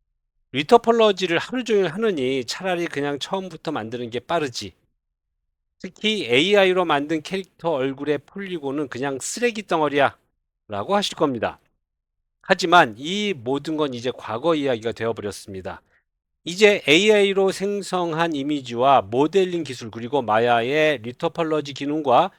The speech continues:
휴먼 아이케이를 사용한 워크플로우로 모델링 작업 없이 바로 에이아이가 만든 캐릭터의 컨셉 이미지로 시작해서 애니메이션과 렌더링이 가능한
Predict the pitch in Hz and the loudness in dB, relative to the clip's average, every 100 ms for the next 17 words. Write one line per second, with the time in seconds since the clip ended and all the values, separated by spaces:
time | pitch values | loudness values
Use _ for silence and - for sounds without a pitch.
0 | _ _ - - 180 185 180 143 131 135 | _ _ -18 -8 -6 -4 -2 -2 -2 -6
1 | _ - 139 135 139 123 147 143 127 127 | _ -10 -8 -6 -8 -8 -8 -8 -6 -8
2 | 160 123 143 170 165 151 135 139 156 104 | -2 2 2 0 -4 -2 2 6 6 4
3 | _ _ _ _ _ _ _ 117 160 190 | _ _ _ _ _ _ _ 4 6 6
4 | 175 175 151 143 156 104 123 - - 139 | 4 0 -2 0 0 4 2 2 -2 -2
5 | 196 _ _ _ - 110 170 233 262 _ | -4 _ _ _ -8 -2 2 2 2 _
6 | _ - 117 143 190 185 170 151 156 131 | _ -6 -2 -2 0 2 2 2 0 0
7 | 117 123 160 185 - - 214 226 _ 170 | -4 -2 -2 -4 -10 -10 -10 -10 _ -6
8 | 131 127 131 90 _ _ _ _ _ - | 0 2 2 0 _ _ _ _ _ -8
9 | 254 269 - 240 165 160 165 151 151 - | -4 -4 2 2 2 -4 -4 -4 -4 -2
10 | 165 - - 202 131 143 117 78 _ _ | -4 -6 -8 -2 2 4 2 -4 _ _
11 | - 113 147 175 165 160 151 139 151 143 | -8 -6 -4 -4 -2 -2 -2 -4 -6 -6
12 | 143 139 127 120 139 143 143 135 135 131 | -2 -2 0 -2 -4 -4 -6 -4 -8 -10
13 | - 113 123 110 156 | -10 -10 -8 -6 -6